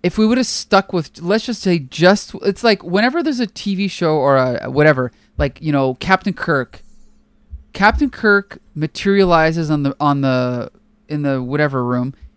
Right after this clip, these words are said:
and all of a sudden he's in the mirror universe. But he's the only one that knows, right? And then over the course of the episode,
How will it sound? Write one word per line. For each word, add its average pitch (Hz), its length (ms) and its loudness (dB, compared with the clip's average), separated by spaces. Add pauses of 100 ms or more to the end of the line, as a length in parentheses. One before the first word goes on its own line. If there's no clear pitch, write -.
and 147 100 -2
all 151 100 -2
of 160 60 -4
a 151 40 -6
sudden 156 460 2
he's 135 220 2
in 131 120 4
the 127 80 4
mirror 127 440 6
universe. 120 920 0 (340)
But 123 120 -2
he's 180 220 2
the 190 120 4
only 196 220 2
one 196 360 2
that 156 100 -4
knows, 165 600 0 (160)
right? 147 340 -2 (480)
And 160 100 2
then 175 60 4
over 185 140 4
the 180 60 2
course 190 440 0
of 208 60 -4
the 220 140 0
episode, 147 800 0